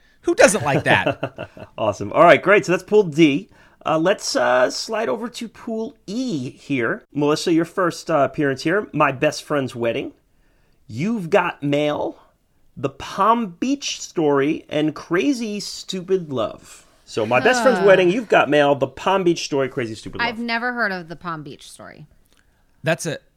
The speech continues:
Speaker 2: Nor have
Speaker 1: that's
Speaker 2: I.
Speaker 1: a, that's
Speaker 2: That
Speaker 1: a criteria.
Speaker 2: Yeah.
Speaker 1: I, that, that is one I'm more aware of than Trouble in Paradise.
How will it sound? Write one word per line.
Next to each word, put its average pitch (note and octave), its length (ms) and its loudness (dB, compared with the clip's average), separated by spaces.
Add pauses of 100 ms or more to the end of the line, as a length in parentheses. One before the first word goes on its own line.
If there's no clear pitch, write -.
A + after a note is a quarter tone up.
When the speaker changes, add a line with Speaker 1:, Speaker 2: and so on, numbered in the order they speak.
(120)
Speaker 2:
Nor E3 340 4
have E3+ 100 6
Speaker 1:
that's B2+ 120 4
Speaker 2:
I. G2 40 -2
Speaker 1:
a, F2+ 180 -12
that's G3 220 6
Speaker 2:
That F3 60 2
Speaker 1:
a - 20 -18
criteria. D3+ 580 -2
Speaker 2:
Yeah. D#3+ 60 0
Speaker 1:
I, F3 80 2
that, F#3 300 2
that G3 260 4
is F3 160 -2
one F#3 180 -4
I'm D3+ 380 -2 (120)
more F3 440 -2
aware B2+ 400 -2
of A2+ 180 -6
than A#2 160 -4
Trouble A2+ 300 -4
in G2+ 60 -8
Paradise. E2+ 600 -8